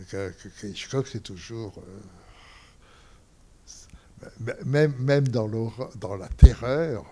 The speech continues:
enfin, euh, la terreur de, de, de Hitchcock fait so-, fait, fait, fait du, donne du plaisir. Euh, le suspense est fait, est fait pour, pour faire plaisir au spectateur.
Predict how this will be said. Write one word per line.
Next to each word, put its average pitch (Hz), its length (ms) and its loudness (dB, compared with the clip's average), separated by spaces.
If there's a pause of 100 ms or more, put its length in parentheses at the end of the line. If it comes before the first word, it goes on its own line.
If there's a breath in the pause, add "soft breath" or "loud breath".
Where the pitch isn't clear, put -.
enfin, 95 180 -16 (920 loud breath)
euh, 101 100 -16 (280)
la 104 100 -12
terreur 98 400 -8
de, 92 280 -10
de, 92 140 -10
de 98 120 -10
Hitchcock 131 420 -4
fait - 120 -8
so-, 113 500 -6
fait, 98 280 -12
fait, 107 120 -10
fait 120 140 -10
du, 104 240 -8
donne 113 220 -6
du 117 100 -4
plaisir. 113 560 -6 (640 loud breath)
Euh, 95 180 -10
le 98 120 -10
suspense 123 580 -6
est 113 260 -8
fait, - 100 -12 (100)
est 107 100 -10
fait 131 120 -2
pour, 98 340 -10
pour 95 220 -12
faire - 240 -18 (380 loud breath)
plaisir 123 440 -2
au 107 40 -8
spectateur. 113 840 -4